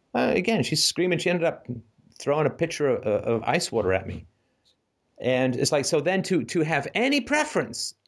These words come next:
is to be attacked. And this was tough enough as an adult. As a child, this was impossible. I could not do it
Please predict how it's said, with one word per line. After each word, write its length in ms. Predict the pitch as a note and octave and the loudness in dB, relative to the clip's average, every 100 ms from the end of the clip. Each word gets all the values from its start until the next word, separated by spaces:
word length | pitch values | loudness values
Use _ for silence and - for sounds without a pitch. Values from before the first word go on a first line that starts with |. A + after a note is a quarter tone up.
| - | -2
is 160 | E3 - | -2 0
to 240 | - D#3+ | 0 -2
be 380 | B2+ - A#2+ B2 | -2 -6 0 0
attacked. 380 | G#2+ G2 - _ _ _ _ _ | 0 -4 -10 _ _ _ _ _
And 180 | - C3+ | -2 0
this 180 | D#3 G3 | 0 0
was 180 | G3 - | -2 -2
tough 280 | - E3 D3+ | -2 -2 0
enough 240 | C3 A#2 | 0 0
as 100 | G#2+ | 0
an 100 | A2 | 0
adult. 340 | G2 G#2+ F#2 - | 0 0 -2 -2
As 160 | A2+ A2+ | -2 -2
a 20 | |
child, 440 | G#2 E3+ E3+ A2 G#2 | -2 -2 0 0 0
this 160 | A#2+ | 0
was 120 | A#2 G#2 | 0 0
impossible. 600 | A2+ A2 A2 G#2 G#2 F2+ | 0 0 0 0 -4 -4
I 60 | G#2+ | -4
could 200 | - - | -2 -2
not 200 | - F#2 | 0 0
do 160 | G#2+ G2+ | 2 2
it 140 | A#2+ | 2